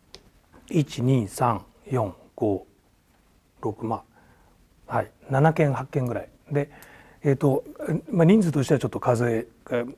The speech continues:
数えるのが難しいんですけど、えー、空間のデザイン、それからグラフィック、それから音響、えー、映像環境演出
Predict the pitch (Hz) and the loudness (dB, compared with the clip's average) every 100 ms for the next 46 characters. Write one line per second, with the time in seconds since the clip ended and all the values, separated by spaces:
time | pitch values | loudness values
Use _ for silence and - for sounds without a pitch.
0 | _ - 123 123 104 95 104 107 110 98 | _ -8 -2 -2 -4 -8 -10 -10 -10 -10
1 | - 151 147 - - - - - - 139 | -8 0 0 0 -8 -20 -20 -20 -6 -2
2 | 131 120 147 147 143 139 131 135 120 98 | 0 2 2 4 4 4 2 2 0 -6
3 | - - - 123 127 120 143 135 131 - | -16 -16 -8 -4 -2 4 6 6 0 -8
4 | - 101 - _ 127 120 123 110 135 139 | -10 -10 -10 _ -10 -6 -4 2 4 4
5 | 147 139 127 - - - - _ - 131 | 2 0 0 -4 -20 -20 -20 _ -8 -4
6 | - 151 147 139 147 151 147 139 120 104 | 2 4 4 0 2 0 2 0 0 -6
7 | - 104 | -12 -14